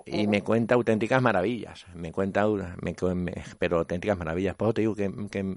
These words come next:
me paro en esto porque creo que es uno, es un trabajo precioso, quizás sin rédito económico, no sé cómo se,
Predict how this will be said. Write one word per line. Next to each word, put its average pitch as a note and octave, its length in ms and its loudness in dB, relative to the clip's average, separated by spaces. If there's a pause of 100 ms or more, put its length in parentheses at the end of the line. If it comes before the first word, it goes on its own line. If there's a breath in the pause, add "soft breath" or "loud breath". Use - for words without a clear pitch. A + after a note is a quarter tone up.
me F#2+ 420 -4
paro C#3 260 8
en C#3 80 2
esto C#3+ 300 0
porque - 340 -6
creo A#2 240 0
que A2+ 140 -2
es G#2+ 100 0
uno, A#2 420 0 (840 soft breath)
es A2 100 2
un B2+ 160 2
trabajo A#2+ 380 6
precioso, C#3 680 6
quizás C3 440 4
sin A2+ 300 2
rédito A#2+ 360 8
económico, B2 520 6
no A#2 180 6
sé A#2+ 240 0
cómo A2 260 2
se, G2+ 140 -4